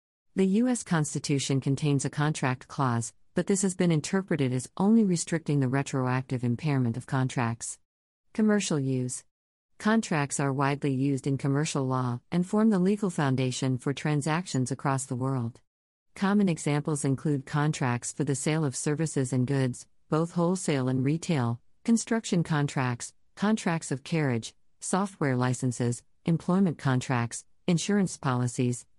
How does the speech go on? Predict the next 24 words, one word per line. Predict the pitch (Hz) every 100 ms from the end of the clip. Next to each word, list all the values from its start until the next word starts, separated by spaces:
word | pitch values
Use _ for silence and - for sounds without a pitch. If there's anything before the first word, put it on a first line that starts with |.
| _
sale | - 214 240 240
or | 180
lease | 151 170 -
of | 131
land, | 131 131 113 117 _ _
and | 175 175
various | 170 175 135 117
other | 123 123
uses. | 117 120 117 117 113 - _ _ _ _ _
Although | 180 170 175
the | 175
European | 165 190 220 196 170 151
Union | 151 170 151
is | 135 -
fundamentally | 156 160 151 147 147 156 156
an | 143
economic | 139 147 139 143 147
community | - 143 151 151 135
with | 131 139
a | 127
range | 143 156 143
of | 123
trade | - 165 170 131
rules, | 131 127 123